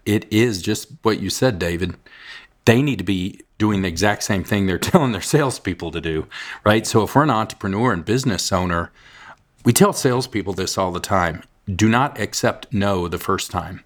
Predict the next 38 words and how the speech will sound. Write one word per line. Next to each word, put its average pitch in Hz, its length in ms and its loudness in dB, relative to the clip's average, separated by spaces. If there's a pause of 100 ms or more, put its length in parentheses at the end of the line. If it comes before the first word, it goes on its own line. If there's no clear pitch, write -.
(640)
Nowadays, 113 400 4
we're 98 100 -2
calling 101 300 0
people 98 280 -6
and 85 100 -4
saying, 90 280 -2
"Hey, 95 240 0
can - 180 -4
I 90 220 -2 (340)
tell 107 180 2
you 101 100 2
about 92 220 2
our 87 300 0 (140)
business, 87 500 -2
our 87 100 -4
service, 87 540 0
our 85 120 -2
solution?" 92 760 -2 (800)
People 113 220 4
are 90 60 2
saying, 92 340 0
"Not 92 180 2
right 90 180 0
now," 90 380 -4 (140)
or, 95 80 -2
"We 92 80 0
got 98 220 2
that 90 140 -2
handled. 90 520 -2 (640)
Things 95 240 2
are 85 80 2
good." 85 420 0 (580)
We 107 160 4
can't 147 280 2
accept - 460 0
that 92 220 -2
no, 101 480 0
but - 220 -2